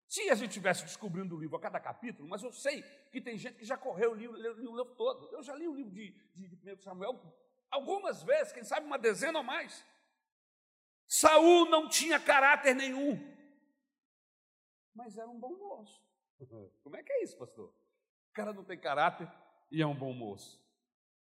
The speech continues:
É um rapaz de berço, bonito, rico, valente, trabalhador, lutava, fazia o que tinha que fazer.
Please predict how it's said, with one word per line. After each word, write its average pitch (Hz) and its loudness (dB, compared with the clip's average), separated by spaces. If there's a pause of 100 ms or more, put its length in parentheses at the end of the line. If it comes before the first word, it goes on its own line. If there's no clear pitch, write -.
(100)
É - -12
um 349 -8
rapaz 370 -14
de 440 -18
berço, 160 -10 (280)
bonito, 180 -8 (460)
rico, 175 -14 (300)
valente, 135 -10 (220)
trabalhador, 120 -6 (240)
lutava, 143 -8 (200)
fazia 170 -6
o 170 -6
que 165 -14
tinha 151 -4
que - -14
fazer. 139 -2